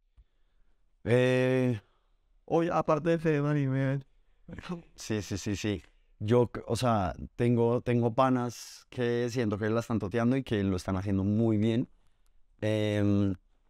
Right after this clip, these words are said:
Speaker 1: pero en términos generales, creo que está poniéndose muy de moda como,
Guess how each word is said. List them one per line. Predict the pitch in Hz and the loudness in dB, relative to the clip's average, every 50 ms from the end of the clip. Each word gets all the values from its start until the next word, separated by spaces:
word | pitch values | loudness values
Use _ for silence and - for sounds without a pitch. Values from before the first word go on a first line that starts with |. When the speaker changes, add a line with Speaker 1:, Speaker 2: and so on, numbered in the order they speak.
| _ _ _ _ _ _ _ _ _ _ - - _ _ _ - - _ _ - - - - - - - - - - | _ _ _ _ _ _ _ _ _ _ -20 -20 _ _ _ -20 -20 _ _ -20 -20 -20 -20 -20 -20 -20 -20 -20 -8
Speaker 1:
pero | - - 113 | -4 -2 0
en | 117 | 0
términos | - 131 123 131 131 131 131 123 | 2 2 2 2 2 2 0 0
generales, | 135 147 147 156 160 151 135 120 113 107 - - | 0 0 0 2 2 2 2 2 0 -2 -4 -4
creo | - 131 131 131 131 131 | -4 -2 -2 0 -2 -2
que | - - 143 139 135 139 - - _ _ _ - | -2 -2 -2 0 0 -2 -4 -6 _ _ _ -8
está | - 135 - - - 131 101 | -6 -6 -4 -4 -4 -4 -2
poniéndose | - 117 117 120 120 117 117 110 135 | 0 0 0 0 0 0 -2 -2 -2
muy | 135 135 127 117 110 | 0 0 0 0 0
de | 110 104 107 | 0 0 0
moda | 107 110 113 120 123 120 117 117 117 120 120 | 0 0 2 2 2 2 2 2 0 -2 -2
como, | - - 123 120 127 127 123 123 123 127 131 131 127 - | -4 -2 -2 0 0 0 0 0 0 -2 -2 -4 -4 -6